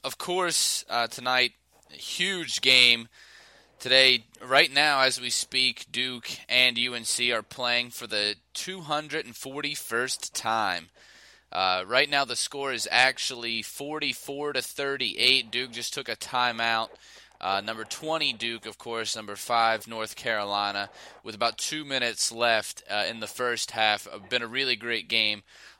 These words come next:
uh, so far. If you're not watching it, I recommend, uh, switching over to it. So I'm just gonna ask you guys, among the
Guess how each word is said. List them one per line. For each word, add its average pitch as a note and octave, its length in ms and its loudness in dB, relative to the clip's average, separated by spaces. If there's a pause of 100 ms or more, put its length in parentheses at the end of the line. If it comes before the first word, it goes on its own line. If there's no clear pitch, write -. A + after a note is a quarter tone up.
(100)
uh, - 40 -16
so C#3 340 -2
far. A2+ 400 0
If G#2+ 140 -8
you're A#2+ 80 -8
not A2+ 180 0
watching A2+ 380 0
it, A2 40 -4
I G#2+ 120 0
recommend, G#2+ 760 -6
uh, G2 240 0
switching A#2+ 520 -6
over A2 280 -4
to B2 320 -6
it. G2 120 -2 (1400)
So C#3+ 200 0
I'm C#3 60 0
just D#3 160 -4
gonna E3+ 140 2
ask D3+ 320 2
you C3 100 -8
guys, G#2 520 4
among D3+ 460 0
the C3+ 160 -4